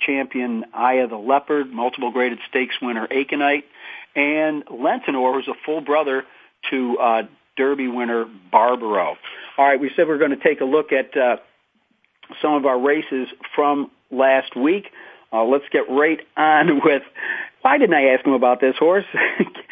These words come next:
When we were talking to Gary Stevens last week, we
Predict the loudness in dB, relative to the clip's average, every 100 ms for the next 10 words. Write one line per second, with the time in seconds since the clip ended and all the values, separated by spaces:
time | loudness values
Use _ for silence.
0 | -4 -2 -2 2 2 2 2 2 0 0
1 | 0 0 -2 -2 -2 -2 -2 -2 0 0
2 | -2 -2 -2 -2 -4